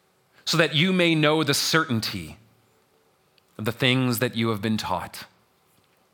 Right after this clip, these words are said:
In the time of Herod, king of Judea,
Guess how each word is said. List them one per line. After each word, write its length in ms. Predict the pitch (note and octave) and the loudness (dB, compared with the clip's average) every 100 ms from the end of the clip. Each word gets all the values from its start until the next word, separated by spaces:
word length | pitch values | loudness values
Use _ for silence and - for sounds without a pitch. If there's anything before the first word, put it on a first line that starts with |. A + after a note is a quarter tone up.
| _ _ _ _ _ _ _ _ _ _ _ _ _ _ _ _ _ _ - G3 | _ _ _ _ _ _ _ _ _ _ _ _ _ _ _ _ _ _ -14 -2
In 120 | E3 | 0
the 40 | |
time 280 | E3 F#3+ A#3+ | 2 2 2
of 100 | A3 | 0
Herod, 460 | - G#2+ G2 G2+ - | 0 0 2 -2 -2
king 240 | C#3 C3 | -2 -2
of 80 | A#2+ | -2
Judea, 480 | A2+ A2 F#2 D2+ | -2 -2 -4 -6